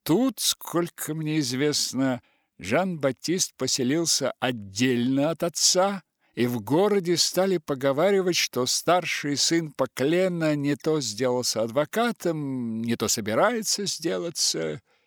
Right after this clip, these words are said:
Величайшее изумление поразило бы всякого, кто вздумал бы приглядеться к тому, как молодой Паклен готовился к адвокатской деятельности.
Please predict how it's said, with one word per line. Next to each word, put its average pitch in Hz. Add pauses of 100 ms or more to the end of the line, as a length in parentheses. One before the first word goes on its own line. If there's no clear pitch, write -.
(200)
Величайшее 180 (120)
изумление 151
поразило 135
бы 104
всякого, 87 (180)
кто -
вздумал 196
бы 190 (380)
приглядеться 151
к -
тому, 165
как -
молодой 143
Паклен 143
готовился 151
к -
адвокатской 110
деятельности. 87